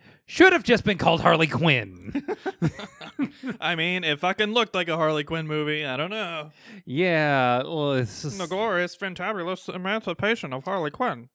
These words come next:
Speaker 2: Or of one Harley Quinn.
Speaker 1: Of one Harley Quinn,
Speaker 2: God,
Speaker 1: because
Speaker 2: <laughs> who, who marketed this? <laughs> Like, you should all be fired.
Speaker 1: Literally all of them should be fired.
Speaker 2: What are you doing?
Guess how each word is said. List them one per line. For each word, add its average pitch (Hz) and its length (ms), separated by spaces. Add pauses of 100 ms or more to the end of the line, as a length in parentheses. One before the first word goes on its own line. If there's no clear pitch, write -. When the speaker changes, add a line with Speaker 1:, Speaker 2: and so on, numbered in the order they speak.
(560)
Speaker 2:
Or 120 300
of 135 220
one 180 280
Harley 120 320
Quinn. 120 320
Speaker 1:
Of 143 340
one 180 280
Harley 107 400
Quinn, 98 340
Speaker 2:
God, - 160
Speaker 1:
because 101 560 (380)
Speaker 2:
<laughs> - 400
who, 320 340 (240)
who 285 200
marketed 180 600
this? - 400
<laughs> 226 60 (500)
Like, - 300 (340)
you 214 100
should 226 140
all 208 140
be 190 120
fired. 135 640 (300)
Speaker 1:
Literally 320 760
all 180 240
of 131 120
them 151 160
should 151 200
be 127 120
fired. 95 480
Speaker 2:
What 175 80
are 269 60
you 175 180
doing? 135 480